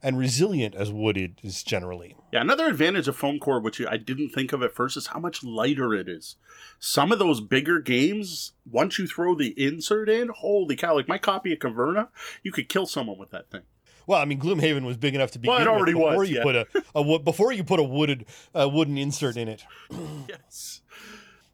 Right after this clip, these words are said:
Speaker 2: All right, next. Organize your existing games. Organize a specific game. So even if you're not gonna necessarily build a box insert,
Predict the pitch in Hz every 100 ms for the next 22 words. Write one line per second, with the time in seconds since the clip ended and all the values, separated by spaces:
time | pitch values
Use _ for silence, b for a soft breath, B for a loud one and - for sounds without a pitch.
0 | - 247 277 185 247 330 - - - _
1 | _ 320 339 294 220 170 170 175 170 196
2 | 196 156 196 202 208 170 139 104 180 190
3 | 202 196 180 175 165 - 160 - 165 156
4 | 120 101 - - 190 285 311 - 240 202
5 | 202 185 180 165 160 185 170 143 - 143
6 | 170 151 123 135 135 - 110 - 107 101